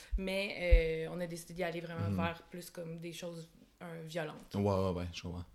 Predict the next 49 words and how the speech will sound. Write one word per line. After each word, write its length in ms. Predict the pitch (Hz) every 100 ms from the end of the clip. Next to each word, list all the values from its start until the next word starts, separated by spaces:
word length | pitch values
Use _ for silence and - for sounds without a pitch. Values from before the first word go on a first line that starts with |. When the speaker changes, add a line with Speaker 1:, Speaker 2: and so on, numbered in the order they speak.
| -
Speaker 1:
Ouais. 80 | 90 -
Speaker 2:
Euh, 400 | 98 92 92 95 - - - - -
plus, 320 | 131 160 - - - 87
je 100 | 90
sais 100 | 92
pas 120 | 127
présenté 300 | 123 98 -
encore, 260 | 98 101 107
hein, 140 | 113
je 60 | 101
suis, 280 | 95 90 85 - - - -
<laughs> 100 | -
on 40 |
dirait 140 | 131 135
que 40 |
je 40 |
suis 120 | - 107
un, 200 | 104 104
un 100 | 110
bout, 120 | 120
j'ai 60 | 131
pas 100 | 117
fait 80 | 120
de 60 |
podcast, 440 | - 95 - 127 233
fait 80 | 240
que 60 | 233
<laughs> 0 |
j'étais 60 |
un, 760 | 311 320 277 269 262 254 247 247
j'étais 160 | 247
un 120 | 156
peu, 200 | 139 180 175
euh, 500 | 143 127 123 117 117 - - - -
ça, 260 | - 110 101
je, 100 | 101
je 60 | 107 120 131
me 60 |
remets 180 | 113 123
dans 100 | 123
ça 100 | 147
tranquillement, 320 | 131 113 127
mais 300 | 165 107 104 -
Gabrielle 680 | 107 120 113 113 127 127 117
et, 280 | 104 110 117
euh, 320 | 101 95 92 90
et 140 | 107 117
A-, 80 | 98
Alexandra, 880 | - 107 107 113 95 95 110 160